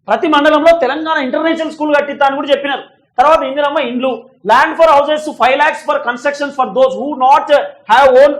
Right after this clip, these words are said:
houses. ఇల్లు లేనటువంటి వాళ్లకు ఐదు లక్షల రూపాయలు ఇస్తాం, సొంత భూమి ఉన్నోళ్ళు కట్టుకోర్రి అని చెప్పి చెప్పినారు. తర్వాత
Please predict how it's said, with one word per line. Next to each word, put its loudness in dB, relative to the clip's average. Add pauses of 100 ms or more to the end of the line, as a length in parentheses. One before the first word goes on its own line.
(140)
houses. 2 (680)
ఇల్లు 0
లేనటువంటి 4
వాళ్లకు 4
ఐదు 4
లక్షల 2
రూపాయలు -2
ఇస్తాం, -2
సొంత 2
భూమి 0
ఉన్నోళ్ళు -2
కట్టుకోర్రి 2
అని -4
చెప్పి -4 (260)
చెప్పినారు. 0 (320)
తర్వాత 2